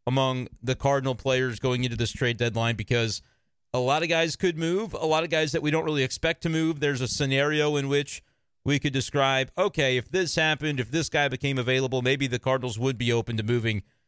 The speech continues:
this player or that. But generally, I wanna give you my thoughts, uh, a little bit more on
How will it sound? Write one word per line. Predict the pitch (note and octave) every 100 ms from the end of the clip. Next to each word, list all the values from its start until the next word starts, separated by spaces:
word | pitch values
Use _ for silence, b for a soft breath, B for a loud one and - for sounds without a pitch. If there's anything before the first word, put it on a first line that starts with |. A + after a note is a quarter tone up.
| _ -
this | B2 A#2
player | - B2+ A2+ A2
or | G2+ A2
that. | F#2+ A2 G2+ F#2 - - _ _ _ _ _ _ _ _ -
But | D3 D3
generally, | D#3+ A#3 G#3 F3+
I | E3+
wanna | F3 D3+
give | D3+
you | C#3+
my | C3
thoughts, | - B2 A#2 - - -
uh, | F2 E2
a | D#3+
little | E3
bit | D3+ C3+
more | C3+ B2+ B2+ B2
on | B2 A#2+ A2+